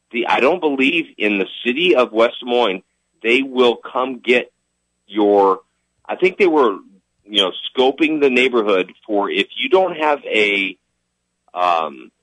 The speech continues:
stump basically from your sidewalk to the street, they are not gonna come pick it up.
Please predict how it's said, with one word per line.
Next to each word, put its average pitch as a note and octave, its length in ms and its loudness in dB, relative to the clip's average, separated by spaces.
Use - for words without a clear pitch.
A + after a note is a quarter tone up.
stump A2 340 0
basically A2 880 -2
from G2+ 140 -6
your F#2 340 -2
sidewalk A#2 640 0
to A#2 200 -2
the A2 100 -2
street, G#2 360 0
they G#2+ 160 0
are G#2+ 80 0
not G#2 200 -2
gonna G2 160 -6
come F#2+ 180 -6
pick F2+ 180 -8
it F2 80 0
up. F#2 220 0